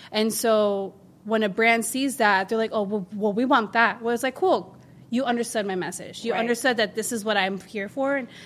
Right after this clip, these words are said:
Speaker 1: and what I wanna do, and you want a piece of that.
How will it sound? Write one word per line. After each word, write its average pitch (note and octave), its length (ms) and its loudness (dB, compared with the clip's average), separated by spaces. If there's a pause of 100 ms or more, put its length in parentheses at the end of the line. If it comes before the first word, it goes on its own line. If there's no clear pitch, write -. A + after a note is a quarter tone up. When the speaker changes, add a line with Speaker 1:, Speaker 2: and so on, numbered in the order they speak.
(120)
Speaker 1:
and G#3 100 -2
what G3+ 80 0
I F#3+ 60 0
wanna F#3 280 -2
do, C4 380 -4 (240)
and G3+ 100 -4
you G3+ 60 -2
want G3 140 0
a F#3 40 -4
piece G#3 280 -10
of B3+ 80 -6
that. C4+ 300 2